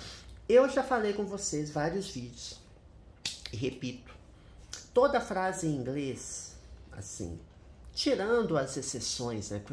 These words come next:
Assim, você começa a frase com um imperativo afirmativo, você fala, "Open the door." Aí você começou a frase com verbo, certo? Tirando esses casos assim,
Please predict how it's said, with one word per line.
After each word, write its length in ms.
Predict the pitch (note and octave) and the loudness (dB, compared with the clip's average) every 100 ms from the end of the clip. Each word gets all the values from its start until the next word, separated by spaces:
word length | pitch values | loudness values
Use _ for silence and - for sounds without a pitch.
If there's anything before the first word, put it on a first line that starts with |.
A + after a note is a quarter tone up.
| G#2+ - | -10 -8
Assim, 540 | A2+ G2+ A2+ G2+ F#2 - | -10 -8 -8 -6 -8 -10
você 240 | A#2 - E3 | -8 -4 0
começa 400 | E3 D3+ F3 D#3+ | 2 2 2 -2
a 40 | |
frase 520 | E3 D#3 D3+ D3+ D#3+ | 0 0 0 -2 -4
com 160 | D#3+ D3 | -2 0
um 80 | D3+ | 0
imperativo 640 | D#3 D#3+ D3 - - F3 | 0 0 0 -2 -4 -2
afirmativo, 920 | F3 - F3+ E3 D#3+ - - B2 G#2 A2 | -4 -2 -2 -2 -4 -4 -4 -4 -4 -8
você 120 | - | -6
fala, 240 | C#3 C3+ - - - | -4 -4 -6 -14 -2
"Open 420 | - D4 D4+ C#4 B3+ | 6 6 6 2 2
the 100 | A#3 | 2
door." 420 | D#3+ B2+ G2 - - - - - - | 4 4 2 -2 -14 -20 -20 -20 -6
Aí 120 | B2+ | -4
você 240 | B2 - G#2 | -4 -6 -6
começou 360 | C3+ C3+ C#3 | -4 -4 -6
a 40 | A#2+ | -6
frase 300 | A2 G#2+ - | -6 -6 -6
com 120 | B2 | -4
verbo, 360 | F3+ G2+ F#2+ | -2 -4 -6
certo? 440 | - - D#3 F3+ - - - - - | -8 -4 -4 -4 -14 -20 -20 -20 -14
Tirando 500 | - G4+ D4 D#4 C4+ | 0 2 2 0 0
esses 320 | C4+ - A3+ | 0 0 -4
casos 540 | - E3 E3 D#3+ C#3 C#3 | 0 4 6 4 0 -2
assim, 580 | - - F#3 F3+ C3 | 0 2 2 2 0